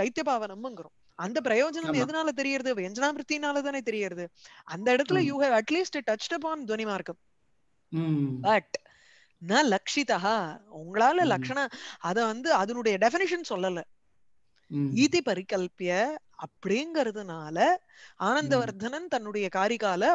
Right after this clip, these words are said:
Speaker 1: பாக்தமாகுஸ்தமன்யேன்னுட்டு சொல்றார் அந்த முதல் ஸ்லோகத்துல.
Speaker 2: ம்.
Speaker 1: சரியா? So
Speaker 2: ம்.
Speaker 1: இதோட பாக்தவாதியினுடைய பிரஸ்தாவம்
Speaker 2: இதெல்லாம்
Speaker 1: ஆயிடுச்சு.
Speaker 2: முடிஞ்சாச்சு. ம்.
Speaker 1: அடுத்தது அலக்ஷணீயதாவாதியினுடைய பிரஸ்தாவம்.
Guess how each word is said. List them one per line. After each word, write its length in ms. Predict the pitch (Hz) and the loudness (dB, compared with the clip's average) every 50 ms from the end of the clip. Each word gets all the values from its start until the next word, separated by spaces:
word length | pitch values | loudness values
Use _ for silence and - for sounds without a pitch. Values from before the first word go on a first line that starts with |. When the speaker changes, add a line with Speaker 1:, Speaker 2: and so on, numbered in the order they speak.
| 262 | 2
Speaker 1:
பாக்தமாகுஸ்தமன்யேன்னுட்டு 1600 | 175 156 165 185 - - 285 277 277 269 277 262 330 339 - - 254 233 220 208 202 202 202 202 208 226 254 294 285 226 190 294 302 - | 0 -4 -6 -6 -4 -4 -6 -4 -2 -4 -4 -4 -8 -10 -8 -8 -8 -8 -8 -8 -8 -8 -6 -4 -4 -2 -4 -4 -6 -8 -8 -8 -8 -6
சொல்றார் 360 | 214 190 202 202 202 247 311 | -6 -4 -2 -2 -2 -2 -2
அந்த 160 | 269 208 185 | -4 -6 -6
முதல் 280 | 170 175 175 190 196 185 - - | -8 -6 -6 -6 -6 -8 -8 -10
ஸ்லோகத்துல. 360 | 180 156 - 160 - - 170 - _ _ _ _ _ _ _ _ _ _ | -12 -12 -12 -14 -14 -14 -16 -18 _ _ _ _ _ _ _ _ _ _
Speaker 2:
ம். 760 | - 147 151 147 147 143 143 135 135 131 123 123 123 123 123 117 113 - _ _ _ _ _ _ _ _ _ _ _ _ _ | -2 0 0 2 2 2 2 0 -2 -4 -6 -6 -6 -8 -10 -12 -16 -20 _ _ _ _ _ _ _ _ _ _ _ _ _
Speaker 1:
சரியா? 320 | - - 190 247 311 262 - - - - - | -8 -4 -2 0 0 -2 -4 -8 -16 -20 -16
So 160 | - - 339 339 | -6 0 2 4
Speaker 2:
ம். 40 | |
Speaker 1:
இதோட 420 | 294 247 247 277 269 294 269 247 269 320 302 | 4 4 4 4 4 4 4 6 6 4 4
பாக்தவாதியினுடைய 1200 | 240 214 240 - - 269 240 214 208 240 233 262 254 247 226 214 208 202 214 240 285 339 320 - - _ _ - - | 2 0 0 0 -2 -2 0 0 0 0 0 -2 -2 -2 -4 -4 -2 0 2 4 4 4 4 4 0 _ _ -4 -2
பிரஸ்தாவம் 560 | 233 226 220 - - - 269 254 233 226 247 233 | 0 0 0 -2 -2 0 0 0 0 0 0 2
Speaker 2:
இதெல்லாம் 400 | 196 185 196 190 185 190 196 190 | 4 6 8 8 8 8 8 8
Speaker 1:
ஆயிடுச்சு. 80 | 180 | 6
Speaker 2:
முடிஞ்சாச்சு. 600 | 175 165 175 165 156 147 139 - - - - - | 6 4 4 2 4 4 2 2 -2 -8 -10 -10
ம். 120 | - 143 139 131 127 123 120 113 | -8 -8 -8 -8 -8 -10 -8 -2
Speaker 1:
அடுத்தது 540 | 113 190 214 269 302 - 330 294 254 359 - - - | 0 2 2 2 0 0 -2 -2 0 -2 -4 -2 0
அலக்ஷணீயதாவாதியினுடைய 1400 | 175 180 214 254 - - 339 339 339 320 311 294 - 269 254 240 226 214 208 202 220 208 190 180 175 208 262 254 | 2 4 4 2 2 2 0 0 0 0 0 0 0 0 0 0 2 0 0 0 -2 -4 -4 -4 -4 -4 -2 -4
பிரஸ்தாவம். 480 | - 190 175 - - 180 160 151 143 | -4 -8 -10 -8 -8 -8 -8 -8 -12